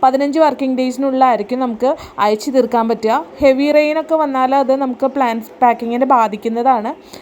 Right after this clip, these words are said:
അപ്പോൾ അതും, അതുകൂടെ നിങ്ങൾ മനസ്സിലാക്കണമെന്ന് ഞാൻ റിക്വസ്റ്റ് ചെയ്യുവാണ്.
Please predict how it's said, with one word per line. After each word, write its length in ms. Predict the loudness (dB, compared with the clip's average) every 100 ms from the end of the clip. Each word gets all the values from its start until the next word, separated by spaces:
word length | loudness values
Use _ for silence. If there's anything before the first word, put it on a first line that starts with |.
| -12
അപ്പോൾ 200 | -2 2 2 2
അതും, 260 | -2 -6 -6 -6
അതുകൂടെ 300 | -4 -4 -2 -4
നിങ്ങൾ 180 | -4 -4
മനസ്സിലാക്കണമെന്ന് 840 | -4 -4 -2 -2 0 -2 0 0 0
ഞാൻ 100 | 0
റിക്വസ്റ്റ് 420 | -2 -4 -4 -2
ചെയ്യുവാണ്. 360 | 0 0 -2